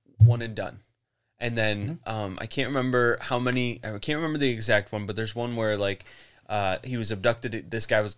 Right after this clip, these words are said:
Speaker 1: abducted again later on in the future and saw his children, his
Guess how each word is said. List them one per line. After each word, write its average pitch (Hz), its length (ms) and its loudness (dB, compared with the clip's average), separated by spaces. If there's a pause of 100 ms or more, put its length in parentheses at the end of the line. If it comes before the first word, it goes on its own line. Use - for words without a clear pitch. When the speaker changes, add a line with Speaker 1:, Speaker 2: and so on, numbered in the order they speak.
Speaker 1:
abducted 107 400 -4
again 101 300 -4
later 98 220 -4
on 92 160 -4
in 92 80 -6
the 95 60 -10
future 117 500 -2 (440)
and 98 440 -2 (180)
saw - 280 -6
his 98 180 -6
children, 180 400 0 (500)
his 101 320 -6